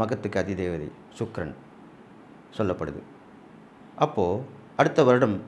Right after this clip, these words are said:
இந்த இரண்டாயிரத்தி இருபத்தி நாலு ஆசை இல்லாமல் பேராசை எல்லோரும் மக்கள் மனதிலும் வரப்போகிறது. பஞ்சம் பட்டினி தலை விரித்தாடப் போகிறது. புயல்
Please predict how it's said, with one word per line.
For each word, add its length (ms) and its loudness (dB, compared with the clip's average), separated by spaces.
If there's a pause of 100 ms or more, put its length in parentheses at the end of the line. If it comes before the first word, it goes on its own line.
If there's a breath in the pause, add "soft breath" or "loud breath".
இந்த 160 2
இரண்டாயிரத்தி 420 6
இருபத்தி 280 2
நாலு 200 2 (1080)
ஆசை 460 8 (120)
இல்லாமல் 500 4 (180)
பேராசை 680 4 (500)
எல்லோரும் 500 2 (200)
மக்கள் 380 0
மனதிலும் 400 0 (260)
வரப்போகிறது. 840 -2 (1700 loud breath)
பஞ்சம் 480 10 (200)
பட்டினி 440 2 (200)
தலை 180 8 (120)
விரித்தாடப் 640 0
போகிறது. 500 -2 (1000)
புயல் 380 8